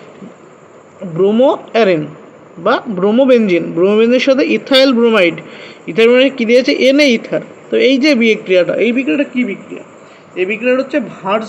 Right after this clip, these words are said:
ফিডিক বিক্রিয়া। এই বিক্রিয়াটার নাম কি? ভার্স ফিডিক। আর ভার্স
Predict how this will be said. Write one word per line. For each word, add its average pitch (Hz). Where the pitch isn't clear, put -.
ফিডিক 196
বিক্রিয়া। 165
এই 180
বিক্রিয়াটার 214
নাম 226
কি? 311
ভার্স 190
ফিডিক। 160
আর 170
ভার্স 180